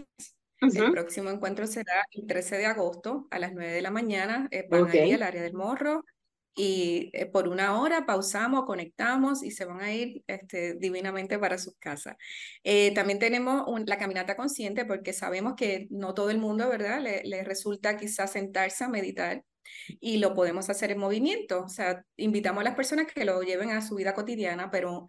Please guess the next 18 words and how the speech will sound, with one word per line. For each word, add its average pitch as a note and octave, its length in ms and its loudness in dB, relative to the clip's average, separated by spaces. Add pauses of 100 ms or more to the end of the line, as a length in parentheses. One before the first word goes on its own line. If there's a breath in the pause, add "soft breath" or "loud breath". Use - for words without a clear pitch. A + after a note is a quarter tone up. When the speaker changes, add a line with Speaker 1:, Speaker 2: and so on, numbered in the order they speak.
(240 loud breath)
Speaker 1:
también F#3 300 0
ofrecemos A3+ 560 -2
este G#3 220 -2
espacio G#3+ 420 -2
de, G3+ 320 0
de F3+ 160 0
la F3 140 0
caminata F3 420 -4
consciente, G#3+ 640 -4
la F3+ 200 -4
realizamos F3+ 720 -6 (300 loud breath)
en G3+ 140 -2
el F#3+ 100 -2
Jardín F#3 340 -4
Botánico G#3 560 -2
de G3+ 140 -2
Río G#3 200 -2
Piedras. F#3 640 -2